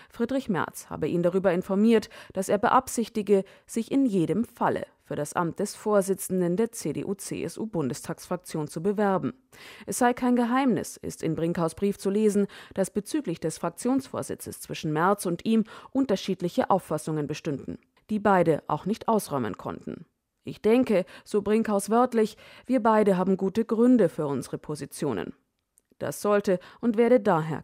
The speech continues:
kein persönlicher Dissens werden. Und es dürfe kein Dissens werden,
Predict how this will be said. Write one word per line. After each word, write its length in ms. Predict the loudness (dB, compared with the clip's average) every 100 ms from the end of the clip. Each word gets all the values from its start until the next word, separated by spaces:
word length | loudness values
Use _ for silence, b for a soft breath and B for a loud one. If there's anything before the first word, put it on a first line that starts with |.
| -6
kein 300 | -2 -2 -2
persönlicher 540 | -6 -4 -4 -4 -4
Dissens 480 | -4 0 0 0 -2
werden. 340 | -2 -2 -6 -10 -12
Und 140 | -8
es 140 | -8 0
dürfe 300 | 2 2 -2
kein 220 | -2 0
Dissens 400 | 2 4 2 4
werden, 300 | 4 4 2